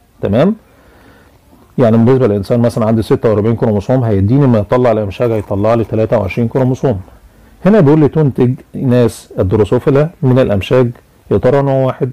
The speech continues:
نوعين، تلات أنواع، أربع أنواع. هو هنا بيقول لي مين؟ مين اللي هتنتج؟ إناث الدروسوفيلا. إناث يعني إكس إكس. طيب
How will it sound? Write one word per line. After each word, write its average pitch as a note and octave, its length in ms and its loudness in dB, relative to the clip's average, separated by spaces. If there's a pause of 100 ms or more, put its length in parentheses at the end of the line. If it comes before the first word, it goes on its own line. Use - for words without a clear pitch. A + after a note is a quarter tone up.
(220)
نوعين، A#2+ 400 0
تلات B2 260 0
أنواع، A2+ 440 -2 (120)
أربع A#2 320 -2
أنواع. F2+ 280 -4 (500)
هو C3+ 60 4
هنا F3+ 160 4
بيقول E3 180 2
لي D3 60 4
مين؟ C#3 240 2
مين C#3 140 2
اللي D3 140 4
هتنتج؟ B2+ 400 -2 (200)
إناث C3+ 480 2
الدروسوفيلا. C3 720 0 (480)
إناث D3 480 2
يعني C3+ 340 2
إكس - 240 -6
إكس. - 440 -8 (460)
طيب G#2+ 260 -2